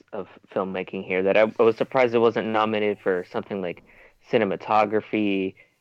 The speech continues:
or editing, because I, the editing in that movie,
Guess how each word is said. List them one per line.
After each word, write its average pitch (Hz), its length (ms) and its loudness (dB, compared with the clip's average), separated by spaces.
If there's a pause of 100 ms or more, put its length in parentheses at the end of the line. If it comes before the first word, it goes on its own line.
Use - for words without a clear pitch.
or 87 640 0
editing, 107 760 2 (340)
because 107 200 0
I, 117 320 6
the 113 140 2
editing 120 400 4
in 98 80 -6
that 98 180 -4
movie, 90 440 -12